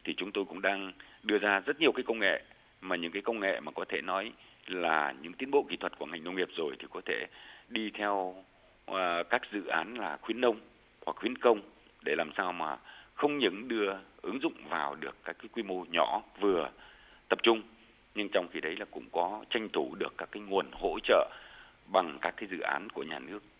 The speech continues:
cho các cái quy mô, ờ, nhỏ, vừa, tập trung, dạng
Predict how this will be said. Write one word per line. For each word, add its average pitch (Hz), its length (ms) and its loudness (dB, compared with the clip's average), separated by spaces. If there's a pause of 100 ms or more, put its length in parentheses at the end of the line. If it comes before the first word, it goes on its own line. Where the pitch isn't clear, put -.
(120)
cho 95 180 2
các - 220 -6
cái 90 140 -12
quy 95 80 -8
mô, 82 260 -6 (500)
ờ, 82 80 -6 (260)
nhỏ, 78 280 6 (120)
vừa, 80 280 4 (300)
tập - 160 4
trung, 85 180 0 (320)
dạng 92 200 4